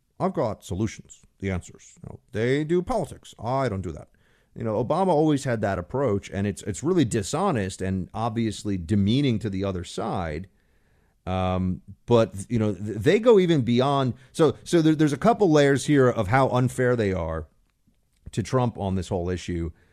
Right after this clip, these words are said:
Uh, it's not just that they say that,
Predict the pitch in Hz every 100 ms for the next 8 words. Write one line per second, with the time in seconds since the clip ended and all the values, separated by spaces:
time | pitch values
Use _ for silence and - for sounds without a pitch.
0 | _ _ _ 98 101 107 - 143 180 165
1 | 110 113 160 - 143 - 113 104 - 117
2 | 104 98 98 - _ _ _ _ _ 87
3 | 107 101 92 -